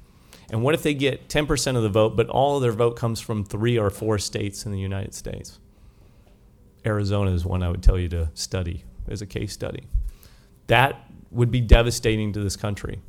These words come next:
even a loss, even if it doesn't come about, because we're saying people, seeing people en masse say, "I literally don't want to be part of your country anymore."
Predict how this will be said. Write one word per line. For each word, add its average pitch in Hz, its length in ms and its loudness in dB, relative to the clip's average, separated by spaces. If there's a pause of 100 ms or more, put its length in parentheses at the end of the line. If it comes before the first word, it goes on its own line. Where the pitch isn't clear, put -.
(520)
even 131 340 2
a - 120 -2
loss, 107 520 0
even 123 220 -2
if 120 100 -4
it 110 120 -6
doesn't 113 300 0
come 110 160 -2
about, 98 340 0
because 104 240 0
we're 110 180 2 (140)
saying 156 340 0
people, 123 480 2 (380)
seeing 170 300 2
people 143 280 0
en 127 160 0
masse 117 300 2
say, 117 140 -2
"I 117 180 2 (100)
literally 139 460 4
don't 123 280 2
want 117 220 0
to - 80 10
be 104 140 2
part 107 260 6
of 101 60 2
your 95 140 2
country - 460 -6
anymore." - 440 -10